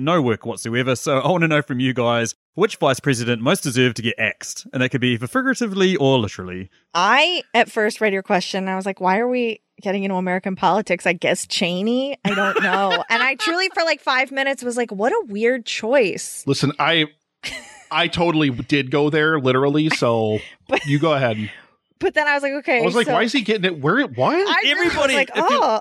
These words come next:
Speaker 1: if you look at the business cards, they're all vice
Speaker 2: Right,
Speaker 1: presidents.
Speaker 2: and then, then it clicked, and I was like, "Oh,
Speaker 1: Hey.
Speaker 2: Josh Lucas, 'cause I don't like that guy. I don't like his face for no parti-, him and Patrick Wilson, I don't like 'em. So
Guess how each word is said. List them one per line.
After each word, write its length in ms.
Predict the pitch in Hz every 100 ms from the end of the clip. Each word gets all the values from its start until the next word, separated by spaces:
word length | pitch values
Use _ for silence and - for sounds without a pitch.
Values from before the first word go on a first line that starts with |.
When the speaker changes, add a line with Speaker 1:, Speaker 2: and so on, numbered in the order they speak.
| -
Speaker 1:
if 140 | 196
you 80 | 254
look 160 | 262 277
at 40 |
the 60 | 202
business 320 | 220 247 233
cards, 320 | 220 170 139
they're 120 | 180
all 300 | 196 208 247
vice 220 | 190 208 392
Speaker 2:
Right, 120 | 415
Speaker 1:
presidents. 280 | 247 240 185
Speaker 2:
and 120 | 320
then, 460 | 339 262 - 208 220
then 220 | 349 381
it 180 | 359 -
clicked, 360 | - 330 311 311
and 100 | 269
I 20 |
was 100 | 269
like, 120 | 262
"Oh, 160 | 277 262
Speaker 1:
Hey. 60 |
Speaker 2:
Josh 280 | 254 240 233
Lucas, 520 | 247 254 247 220 208
'cause 180 | - 196
I 100 | 233
don't 140 | 233 196
like 200 | 202 202
that 200 | 180 180
guy. 240 | 175 180
I 40 |
don't 120 | 208 202
like 160 | 190
his 140 | 185 -
face 520 | 185 175 185 - -
for 160 | -
no 140 | 202 196
parti-, 280 | 196 202 202
him 180 | 254 277
and 140 | 262
Patrick 340 | 285 240 202
Wilson, 380 | 202 185 - 202
I 100 | 214
don't 160 | 240 185
like 240 | 175 170
'em. 220 | 147 120
So 420 | 185 - 196 185